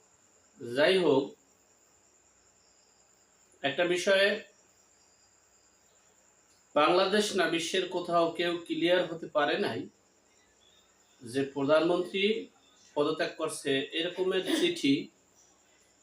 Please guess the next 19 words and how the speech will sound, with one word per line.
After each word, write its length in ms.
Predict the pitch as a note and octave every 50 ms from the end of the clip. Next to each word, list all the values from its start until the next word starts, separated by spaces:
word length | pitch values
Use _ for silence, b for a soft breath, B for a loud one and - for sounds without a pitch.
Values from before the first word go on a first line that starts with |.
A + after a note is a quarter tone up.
| _ _ _ C3+
বা 360 | B2+ C3+ C3+ C3+ C3 C3 - D3
এরকমের 420 | D3 E3+ F3 F3+ F3+ F#3 F#3 -
কোনো 240 | - F3 E3 D#3+ D#3
কাগজপত্র, 720 | D#3 - D#3 D#3 D#3+ F3 F3 - - - E3 E3 D#3 D3 C#3 C3+
দলিল, 460 | D3 D3+ D3+ D3+ D3 C#3+ C#3+ C#3+ C#3+
দস্তাবেজ 600 | C#3+ C#3 C#3 - - D3 D3 C#3+ C#3 C#3 - -
কোনো 280 | - - F#3 G3 A3 A3
কিছুই 420 | G3+ F#3 - - F3+ D#3+ D3 C3+
পাওয়া 300 | - - B2+ B2+ B2 -
যায়নি। 480 | B2 B2 C3 C#3+ D#3+ F3 G#3 C4+ C#4 - - _ _ _ _ _ _ _ _ _ _ C3
মৌখিকভাবে 800 | C3 D3+ F3+ G3+ G3+ G3 G3 G#3 - - E3+ E3+ E3+ E3 E3+ E3
আমরা, 520 | D#3 D#3 D3+ D3+ D3 C#3 C3+ C3+ - - -
আহ, 400 | - C3 C3+ C3+ C3 C3 - B2
শুনতে 400 | - - D3+ D3+ D#3+ E3 F3+ F3+
পারছি, 400 | F3 F3+ F3 F3 - A3+ A3 G#3+
সেটাই 460 | - - C#3+ C3+ E3+ E3+ E3 D#3+ D#3
আমরা 240 | D3 C#3+ C#3+ C#3 C3+
বিশ্বাস 440 | C3 C3+ C3+ - - - C3 - -
করতেছি। 540 | - - - - B2+ A#2 - - G#2+ G2